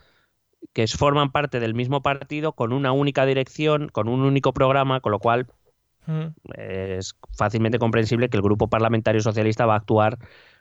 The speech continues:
Speaker 1: con completa unidad y sin fisuras.
Speaker 2: Sí, bueno, de vez en cuando.
Speaker 1: Casi si-, casi siempre.
Speaker 2: Eso, eso.
Speaker 1: <laughs> Pero,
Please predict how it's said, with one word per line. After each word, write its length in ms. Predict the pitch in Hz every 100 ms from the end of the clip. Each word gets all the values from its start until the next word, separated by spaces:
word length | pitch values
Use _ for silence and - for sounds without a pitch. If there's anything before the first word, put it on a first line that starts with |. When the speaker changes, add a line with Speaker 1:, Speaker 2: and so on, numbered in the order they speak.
| _
Speaker 1:
con 160 | 113 110
completa 1160 | 107 104 104 110 107 117 113 110 104 101 98 -
unidad 540 | 127 113 107 113 120 123 135
y 340 | 117 110 107
sin 220 | - 98
fisuras. 500 | 92 92 113 90 -
Speaker 2:
Sí, 240 | - 160 117
bueno, 260 | 117 107 101
de 100 | 117
vez 100 | 113
en 80 | 110
cuando. 160 | 104 110
Speaker 1:
Casi 180 | 104 113
si-, 140 | 139
casi 300 | - 110 117
siempre. 240 | 120 104
Speaker 2:
Eso, 160 | 123 120
eso. 260 | 107 - 101 _ _ _ _ _ _ _ _ _ _ _ -
Speaker 1:
<laughs> 420 | 131 - 127 107
Pero, 640 | 131 131 127 123 120 120